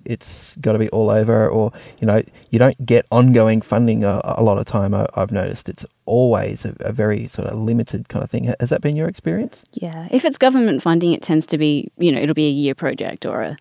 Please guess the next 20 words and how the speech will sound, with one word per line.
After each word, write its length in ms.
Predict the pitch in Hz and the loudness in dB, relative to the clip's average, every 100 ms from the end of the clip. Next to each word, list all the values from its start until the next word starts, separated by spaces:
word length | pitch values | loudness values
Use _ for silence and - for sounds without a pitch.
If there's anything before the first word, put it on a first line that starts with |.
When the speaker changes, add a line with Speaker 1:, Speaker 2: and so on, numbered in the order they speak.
| - | -4
Speaker 1:
Mm. 220 | 117 107 107 | 0 0 2
Speaker 2:
and 200 | 185 151 | 2 2
yeah, 180 | 151 - - - | 2 -2 -10 0
then 340 | 180 156 147 | 2 4 4
nothing 280 | 160 175 156 | 0 0 2
really 400 | 151 139 143 - | 2 0 -4 -4
is 100 | - | -6
kind 200 | 160 165 | -2 0
of 60 | 156 | 0
for 100 | - | 0
that 160 | 143 - | -4 -4
duration 600 | - 147 147 143 160 143 - | -4 -2 0 -2 -2 -4 -4
and 360 | - - 156 233 226 _ _ - | -6 -6 -8 -16 -20 _ _ -12
stuff 280 | - 143 | -8 -8
doesn't 400 | - 143 139 220 | -8 -8 -8 -8
continue 400 | - 151 143 147 | -6 -4 -2 -4
afterwards. 400 | 101 110 120 113 | -6 -8 -8 -6
Speaker 1:
Yeah, 420 | 107 104 107 104 107 | -2 0 0 0 -2
wow. 160 | - 104 | -2 2
Speaker 2:
But 260 | 135 143 | 4 2